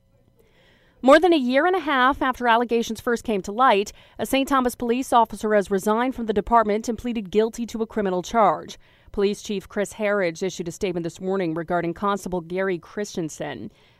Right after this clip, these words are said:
The update said allegations about Christensen were first brought forward in September twenty seventeen. Police contacted the Special Investigations Unit and Christensen was placed on suspension.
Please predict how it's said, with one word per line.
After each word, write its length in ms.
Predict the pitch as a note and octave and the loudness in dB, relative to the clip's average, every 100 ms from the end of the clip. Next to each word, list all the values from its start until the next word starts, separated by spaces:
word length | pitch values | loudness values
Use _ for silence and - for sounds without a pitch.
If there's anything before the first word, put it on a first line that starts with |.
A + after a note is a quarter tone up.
| - | -6
The 80 | E3+ | -4
update 320 | F3+ D3+ - | -2 -4 -6
said 200 | D3+ D3+ | -6 -4
allegations 600 | E3 E3 E3 E3+ - E3 | -4 -4 -6 -6 -6 -6
about 200 | D#3 C#3 | -8 -6
Christensen 500 | F#3 - D#3+ - D#3+ | -6 -6 -6 -6 -8
were 100 | D3+ | -8
first 320 | - F#3 - | -6 -6 -4
brought 200 | E3+ - | -6 -4
forward 300 | F#3 F3 E3+ | -4 -4 -4
in 80 | D3+ | -10
September 380 | - - F3 F3 | -12 -6 -6 -6
twenty 220 | F#3 D#3 | -6 -8
seventeen. 680 | - D#3+ E3 - A3+ F3+ F3 _ _ - | -6 -8 -10 -6 -2 -2 -4 _ _ -18
Police 240 | - E3 | -12 -12
contacted 580 | - G3 F3+ F3+ E3 E3+ | -6 -6 -4 -6 -8 -10
the 60 | D#3+ | -12
Special 320 | - F3 E3+ | -8 -8 -6
Investigations 760 | D#3+ D3+ - G3+ D#4 - B3 | -8 -8 -6 -4 -2 -2 -2
Unit 240 | G#3 F#3 F3+ | 0 0 -2
and 160 | G3+ | -4
Christensen 440 | - F#3 F#3 F3 F#3+ | -6 -6 -6 -6 -6
was 120 | F#3 | -6
placed 300 | - D3 - | -6 -10 -8
on 100 | D3 | -10
suspension. 760 | - - G3+ F3+ - - - | -10 -6 -4 -2 -6 -14 -16